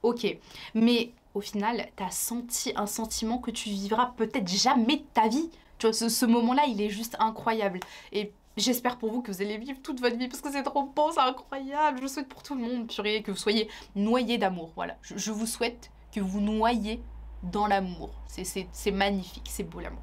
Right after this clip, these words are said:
Pour cette raison-là, je trouve aussi que c'est une très bonne idée de se marier jeune. Encore une fois, je ne dis pas que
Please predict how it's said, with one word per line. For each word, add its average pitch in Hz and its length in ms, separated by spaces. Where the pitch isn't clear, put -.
Pour 247 160
cette 262 180
raison-là, 220 560
je 196 120
trouve - 280
aussi 214 300
que 202 100
c'est - 180
une 196 60
très - 220
bonne 190 200
idée 180 200
de 180 100
se - 180
marier - 380
jeune. 175 340
Encore 208 160
une 202 80
fois, 202 300
je 196 160
ne 190 140
dis 180 240
pas - 280
que 202 260